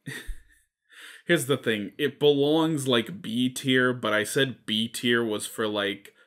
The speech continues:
funny bad movies. It's better than all the other C tier movies. It's, it's, this is the best C tier movie. Uh, but it is still going in C tier 'cause I didn't think, I don't think it's good enough to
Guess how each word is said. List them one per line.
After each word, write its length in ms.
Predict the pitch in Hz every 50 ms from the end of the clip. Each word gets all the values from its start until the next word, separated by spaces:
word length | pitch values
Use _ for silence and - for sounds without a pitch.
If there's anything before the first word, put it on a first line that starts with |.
| _ _
funny 640 | - - - - - - 120 110 113 117 117 120
bad 360 | 117 123 113 110 113 113 113
movies. 540 | 110 110 110 113 113 113 123 117 113 113 117 -
It's 140 | - 135 -
better 460 | - - _ 156 156 160 160 156 151
than 160 | 143 143 135 131
all 160 | 127 123 123
the 160 | 120 117 104
other 240 | 104 101 95 85 -
C 320 | - - - - 110 98
tier 320 | 87 - - 101 101 92 92
movies. 600 | 90 90 90 90 92 95 98 92 - - - - _ _ _ _ _ _ _ _ _ _ _ _ _ _ _ _
It's, 220 | - 127 110 - -
it's, 260 | - 120 120 - -
this 280 | - 131 135 147 143 -
is 140 | 135 131 117
the 80 | 131
best 400 | 131 120 131 127 127 - - -
C 320 | - - - - 127 120 113
tier 320 | 113 - - 110 107 107
movie. 500 | 107 104 104 101 101 92 92 101 107 110 - _ _ _ _ _ _ _ _ _ _ _ _ _ _ _ _ _ _ _ _ _ _ _ _
Uh, 360 | 107 101 101 101 98 98 95 95 - _
but 400 | - 104 101 101 101 98 - - _ _ _ _ _ _ _ _ _ _ _ _ _ _ _ _ _ _ _ _ _ _
it 160 | - 143 139 135
is 220 | 131 131 127 -
still 240 | - - 123 113 113
going 380 | 110 113 104 107 107 107 104
in 140 | 104 101 104
C 280 | - - - 110 104 101
tier 280 | 101 - 110 104 101 101
'cause 160 | - - -
I 100 | 107 104
didn't 240 | 107 104 101 104 -
think, 160 | 113 104 - -
I 100 | 107 117
don't 200 | 120 139 143 135
think 120 | 151 139
it's 140 | 131 120 123
good 260 | 127 120 - 120 123
enough 280 | 120 113 113 110 - -
to 140 | - 110